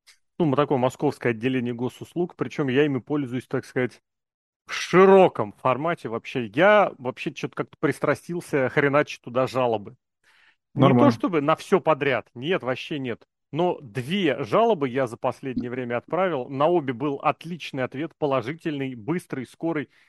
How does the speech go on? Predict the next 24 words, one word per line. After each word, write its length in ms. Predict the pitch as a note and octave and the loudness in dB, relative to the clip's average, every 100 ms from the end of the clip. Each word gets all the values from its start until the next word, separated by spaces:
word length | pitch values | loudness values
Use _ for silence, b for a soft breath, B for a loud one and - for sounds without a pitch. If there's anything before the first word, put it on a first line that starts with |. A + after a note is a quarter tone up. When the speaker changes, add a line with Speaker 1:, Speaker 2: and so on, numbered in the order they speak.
| b - | b -6
Speaker 1:
Я 200 | B2 D#3 | -2 0
прям 300 | D#3 D3 A#2+ - | 0 -4 -4 -2
так 200 | D#3 - | -2 -2
себя 160 | C3+ | -8
чувствую 460 | - C#3 - A#2+ A2+ | -8 -18 -16 -16 -16
счастливым. 680 | - C3 - C#3+ D#3 B2 - b - | -14 -14 -14 -14 -12 -12 -14 b 0
Ну, 120 | F#3+ | 2
просто 360 | - G3 - F3 | 4 2 2 0
вот 180 | F#3 F#3 | 0 0
недели 560 | F#3 E3 G3+ F#3+ D3+ _ | -4 0 0 2 -2 _
две 280 | B2+ C#3 F#3+ | -16 -4 -2
назад, 460 | F3+ D#3 G3+ C4 - | 0 0 0 -2 -4
когда 260 | - C#3 D3 | -8 -2 -2
жарища 460 | A#2 D3 A#3 - C#3 | 0 0 -2 -8 -8
была 200 | B2 A#2+ | -6 -6
страшная 560 | - C#3+ A#2+ - A#2+ | -4 -4 -4 -8 -10
в 60 | A2 | -8
Москве, 480 | B2+ - F3+ C4+ - b b - | -10 -10 -10 -10 -10 b b -14
ехал 440 | A#2+ F#3+ G3+ F3 | -2 0 0 0
я, 140 | D3 D3+ | 2 0
значит, 340 | C3 D#3 - | 0 -6 -4
на 120 | C#3+ D3 | 0 0
автобусике 760 | - E3+ C#3+ C3+ - - B2+ | 0 -2 -2 -6 -12 -8 -4
от, 120 | B2 | -6